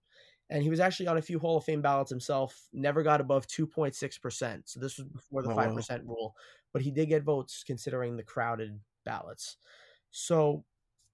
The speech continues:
Speaker 1: I'm actually kinda surprised that he didn't get more love, considering, you know, he had this World Series, the, the clutch moment, and had the umpire career behind him.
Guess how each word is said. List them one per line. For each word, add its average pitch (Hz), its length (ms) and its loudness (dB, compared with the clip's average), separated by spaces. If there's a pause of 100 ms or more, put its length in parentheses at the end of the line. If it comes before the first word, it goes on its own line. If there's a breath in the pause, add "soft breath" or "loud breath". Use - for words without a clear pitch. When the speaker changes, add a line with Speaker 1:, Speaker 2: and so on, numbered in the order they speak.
(380)
Speaker 1:
I'm 147 120 2
actually 165 280 2
kinda 147 160 2
surprised 120 500 -2
that 143 160 0
he 147 140 -4
didn't 147 200 0
get 151 160 2
more 151 160 4
love, 147 280 2
considering, 117 680 -2
you 107 120 -8
know, 113 60 -4
he 107 140 -8
had 110 320 -4 (140)
this 107 320 -10
World 117 240 -2
Series, 117 600 -4
the, 107 260 -6 (160)
the 113 60 -12
clutch - 500 -6
moment, 120 440 -2 (480 loud breath)
and 135 180 -2
had 131 180 0
the 117 80 -4
umpire 135 360 0
career 151 240 2
behind 165 320 2
him. 185 240 0